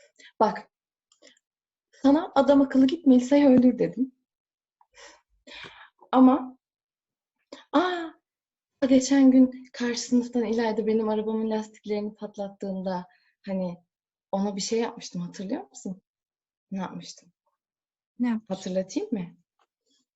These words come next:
Speaker 1: Kopya kağıtlarını onun çantasına koydum.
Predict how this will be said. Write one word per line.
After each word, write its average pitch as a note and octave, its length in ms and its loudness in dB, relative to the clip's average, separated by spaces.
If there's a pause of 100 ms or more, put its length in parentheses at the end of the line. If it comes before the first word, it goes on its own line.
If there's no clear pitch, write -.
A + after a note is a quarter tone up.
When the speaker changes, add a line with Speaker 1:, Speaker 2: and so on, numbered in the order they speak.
(200)
Speaker 1:
Kopya A#3+ 260 0
kağıtlarını G3+ 680 -4
onun A#3 140 -2
çantasına G#3 600 -10
koydum. - 340 -16